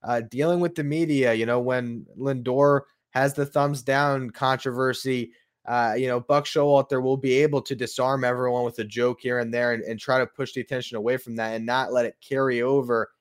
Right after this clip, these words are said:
and be a storyline for multiple days and weeks. And I, I think there's, there's so much that the Mets can draw from this experience. He was talking today about just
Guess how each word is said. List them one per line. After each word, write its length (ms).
and 160
be 160
a 60
storyline 640
for 120
multiple 440
days 380
and 160
weeks. 320
And 140
I, 220
I 40
think 260
there's, 340
there's 260
so 280
much 400
that 320
the 80
Mets 180
can 140
draw 240
from 160
this 140
experience. 580
He 60
was 120
talking 340
today 380
about 340
just 460